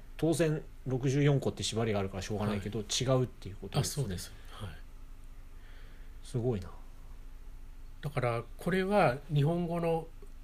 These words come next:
Speaker 2: 点字文書ですよっていうふうに思わないと日本語にならないし、
Speaker 1: うん。うん。
Speaker 2: これは英語ですよっていうふうに思って読まないと
Speaker 1: うん。
Speaker 2: 英語にならないっ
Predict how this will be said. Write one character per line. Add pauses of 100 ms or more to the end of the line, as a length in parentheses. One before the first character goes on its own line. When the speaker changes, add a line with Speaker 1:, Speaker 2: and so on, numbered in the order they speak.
(160)
Speaker 2:
点
字
文
書
で
す
よ
っ (420)
て
い
う
ふ
う
に
思
わ
な
い
と
日
本
語
に
な
ら
な
い
し、
Speaker 1:
う
ん。
う
ん。
Speaker 2:
こ
れ
は
英
語
で
す
よ
っ
て
い
う
ふ
う
に
思
っ
て
読
ま
な
い
と
Speaker 1:
う
ん。
Speaker 2:
英
語
に
な (120)
ら
な
い
っ